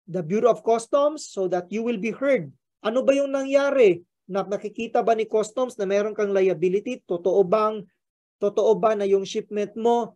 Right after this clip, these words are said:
is subject to forfeiture under Section eleven thirteen? Totoo ba na hindi ka nagkapag-comply ng regulatory permit kaya maisisi-, kaya maispo-forfeit yung shipment mo?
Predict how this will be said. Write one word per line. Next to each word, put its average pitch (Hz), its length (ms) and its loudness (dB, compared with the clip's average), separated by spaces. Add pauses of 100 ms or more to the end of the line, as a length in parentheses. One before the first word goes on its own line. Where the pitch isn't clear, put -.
is 185 160 -4
subject 202 560 0
to 208 240 6 (240)
forfeiture 220 640 0
under 185 240 -4
Section 202 400 -4
eleven 185 400 0
thirteen? 247 640 -4 (880)
Totoo 214 400 2
ba 247 240 4
na 240 80 -4
hindi 202 320 -4
ka 240 160 0
nagkapag-comply 214 1040 0
ng 196 160 -4
regulatory 208 640 0
permit 233 560 -4
kaya 190 240 -2
maisisi-, 190 640 -8
kaya 202 320 0
maispo-forfeit 202 800 -4
yung 185 160 -4
shipment 196 480 -8
mo? 311 320 -2